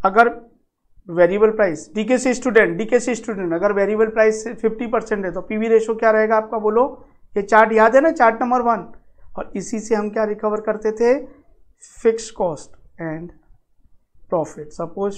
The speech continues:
fixed cost is zero, profit, okay, profit is zero and my fixed cost, my fixed cost is ten lakhs, बराबर। तो मेरा बीईपी यहाँ पे क्या आ जाएगा?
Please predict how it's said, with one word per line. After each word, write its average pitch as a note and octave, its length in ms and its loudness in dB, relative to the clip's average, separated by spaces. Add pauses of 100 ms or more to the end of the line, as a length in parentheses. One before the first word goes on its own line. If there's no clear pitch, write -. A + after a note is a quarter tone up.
fixed A3 240 -6 (100)
cost G#3 220 -6
is F#3 100 -12 (120)
zero, E3 200 -2 (360)
profit, F#3 420 0 (580)
okay, A#3 260 0 (520)
profit G3 320 4
is G3 160 -2
zero D#3+ 240 0 (140)
and F3+ 240 -2
my E3+ 240 -2
fixed G#3+ 360 -4
cost, D#3 260 -4
my E3 120 -6
fixed G3 360 -10
cost F3+ 200 -6
is A3+ 160 -6 (320)
ten D3+ 220 -8
lakhs, B2+ 280 -20 (3250)
बराबर। E3+ 300 -8 (460)
तो F#3 80 -8
मेरा F3+ 240 -4
बीईपी G3 680 -10
यहाँ F#3+ 180 -6
पे - 220 -20
क्या F#3+ 120 -10
आ F3 100 -8
जाएगा? E3+ 480 -12